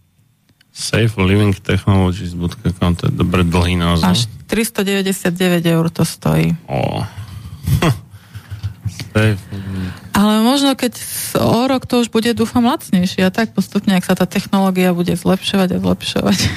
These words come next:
Speaker 1: No, čím viacej kusov predajú, tak tým lepšie, no. Aha. A to majú tie natiery, pozerám, hej.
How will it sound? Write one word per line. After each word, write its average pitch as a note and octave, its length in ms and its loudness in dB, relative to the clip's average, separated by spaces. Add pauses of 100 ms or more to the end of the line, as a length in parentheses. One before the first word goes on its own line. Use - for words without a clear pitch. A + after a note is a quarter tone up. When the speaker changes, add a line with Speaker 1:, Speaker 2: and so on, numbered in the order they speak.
(240)
Speaker 1:
No, F4+ 160 -2
čím A#2 220 2
viacej A2+ 320 0
kusov A2+ 360 0
predajú, G2+ 520 2
tak G#2 180 -2
tým G2+ 220 -2
lepšie, F#2+ 400 0
no. E2+ 240 2 (1000)
Aha. F2 540 2
A - 160 -4
to G#2+ 160 2
majú G2+ 220 2
tie G2 140 -2
natiery, F#2 460 2
pozerám, D#2 640 2
hej. F#2 180 -2